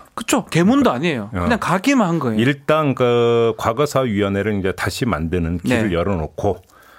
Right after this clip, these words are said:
Speaker 2: 어, 활동을 일단 재개를 하면서 그 배상이든 보상이든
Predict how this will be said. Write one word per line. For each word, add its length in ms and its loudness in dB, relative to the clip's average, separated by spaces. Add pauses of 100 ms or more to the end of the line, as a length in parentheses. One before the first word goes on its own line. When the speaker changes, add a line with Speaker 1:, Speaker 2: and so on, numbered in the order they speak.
(340)
Speaker 2:
어, 140 -2
활동을 380 0
일단 280 -2
재개를 460 -2
하면서 840 -2
그 60 -4
배상이든 560 -4
보상이든 600 -4